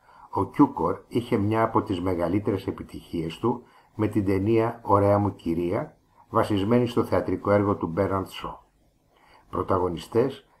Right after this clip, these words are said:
ήταν η Όντρεϊ Χέμπορν και ο Ρεξ Χάρισον. Η ταινία είχε μεγάλη επιτυχία και του πρόσφερε το Όσκαρ καλύτερης σκηνοθεσίας. Μετά την Ωραία μου κυρία,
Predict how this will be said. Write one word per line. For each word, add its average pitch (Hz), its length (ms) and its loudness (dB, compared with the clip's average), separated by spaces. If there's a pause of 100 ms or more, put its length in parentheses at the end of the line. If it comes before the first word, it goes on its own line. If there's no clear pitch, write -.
ήταν 101 300 0
η 98 100 2
Όντρεϊ 101 280 2
Χέμπορν 82 600 -2 (140)
και - 100 -4
ο 85 80 2
Ρεξ - 220 -4
Χάρισον. - 540 -8 (640)
Η 98 140 -2
ταινία 95 480 -2
είχε 107 240 -6
μεγάλη 87 340 0
επιτυχία 92 680 0 (240)
και 120 120 2
του 117 140 0
πρόσφερε 107 440 2
το 87 160 0
Όσκαρ - 440 -2
καλύτερης 85 460 -4
σκηνοθεσίας. - 1040 -10 (1300)
Μετά 92 280 0
την 98 160 -2
Ωραία 95 260 2
μου 92 140 -4
κυρία, 110 580 -2